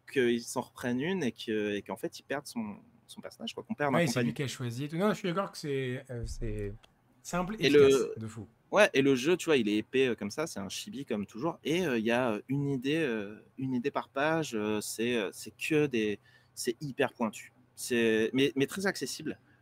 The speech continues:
Speaker 1: Mais les règles, c'est, euh, c'est vraiment de, de
Speaker 2: Je vais
Speaker 1: l'horlogerie.
Speaker 2: regarder. Non, mais tu,
Speaker 1: Ouais.
Speaker 2: tu le vends bien, en tout cas, en plus, hein. <laughs>
Speaker 1: Ah, c'est
Speaker 2: Et la règle, la règle que t'as citée, euh, pour le coup, je trouve ça très, très malin, ouais.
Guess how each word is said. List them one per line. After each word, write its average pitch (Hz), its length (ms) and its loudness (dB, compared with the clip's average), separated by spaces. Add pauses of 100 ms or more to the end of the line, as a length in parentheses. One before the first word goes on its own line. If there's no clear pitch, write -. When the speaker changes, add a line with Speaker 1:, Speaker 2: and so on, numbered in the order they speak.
Speaker 1:
Mais 110 120 4
les 120 140 6
règles, 127 340 2
c'est, 104 320 0
euh, 87 140 -2 (280)
c'est - 280 -8
vraiment 117 400 2
de, 113 60 -2
de 92 480 -4
Speaker 2:
Je - 0 -
vais 98 60 -6
Speaker 1:
l'horlogerie. 104 480 0
Speaker 2:
regarder. 92 260 -10 (1000)
Non, 170 140 0
mais 254 80 0
tu, 139 260 2
Speaker 1:
Ouais. 135 160 2
Speaker 2:
tu 175 140 0
le 175 80 2
vends 190 100 4
bien, 185 120 0
en 120 80 -2
tout - 100 -10
cas, 110 100 -8
en 98 80 -6
plus, 101 180 -12
hein. 107 180 -12
<laughs> 113 540 -8
Speaker 1:
Ah, - 140 -18
c'est - 320 -12
Speaker 2:
Et 139 60 -2
la 160 120 4
règle, 208 260 4
la 156 120 -2
règle 180 200 -2
que 180 100 -4
t'as 165 100 -6
citée, 214 260 -6
euh, 147 140 -4
pour 127 140 -8
le 127 60 -6
coup, 156 100 -12
je - 60 -12
trouve 127 100 -10
ça 104 120 -6
très, 127 200 -10
très 120 160 -10
malin, 92 200 -6
ouais. 90 120 -12